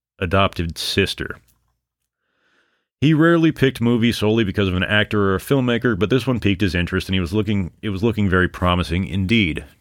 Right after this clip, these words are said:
Tracy was fine with it too, incapable of making her own decisions. Twitchell stood in line for popcorn, spending extra to have a big bag slathered in real butter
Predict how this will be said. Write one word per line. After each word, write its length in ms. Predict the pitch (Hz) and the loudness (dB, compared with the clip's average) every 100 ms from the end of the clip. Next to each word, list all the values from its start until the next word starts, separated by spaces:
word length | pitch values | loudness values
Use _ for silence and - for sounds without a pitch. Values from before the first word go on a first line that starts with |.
| - | -10
Tracy 440 | - 113 113 117 | 0 0 2 0
was 260 | 107 101 95 | 2 2 0
fine 280 | - 85 87 | 0 0 0
with 140 | 82 | -2
it 140 | 92 | -4
too, 280 | - 80 67 - | -6 -8 -8 -12
incapable 580 | 82 - 90 78 76 | -6 -2 -2 -2 -6
of 80 | 80 | -4
making 280 | 80 76 80 | -2 -2 -2
her 120 | 78 | -2
own 80 | 82 | -4
decisions. 600 | 85 - 92 73 65 - _ _ _ - _ _ _ _ | -4 -2 -2 -4 -12 -20 _ _ _ -20 _ _ _ _
Twitchell 300 | _ 147 151 | _ 0 2
stood 240 | 131 135 117 | 0 2 2
in 60 | |
line 260 | 117 110 113 | 2 2 2
for 100 | 92 | -2
popcorn, 680 | - 110 120 - 82 67 - | -2 0 0 -2 -8 -8 -12
spending 440 | - 95 92 98 | -6 -2 0 2
extra 280 | 117 - 98 | 0 0 -2
to 80 | 85 | 0
have 140 | 87 | 0
a 60 | 85 | -2
big 340 | 78 117 110 | 0 -2 0
bag 340 | 92 90 90 | 0 2 2
slathered 460 | 85 - 87 101 104 | -2 -4 0 2 2
in 140 | 98 | 0
real 180 | 98 95 | 0 0
butter 460 | 85 87 80 76 | 0 0 0 -2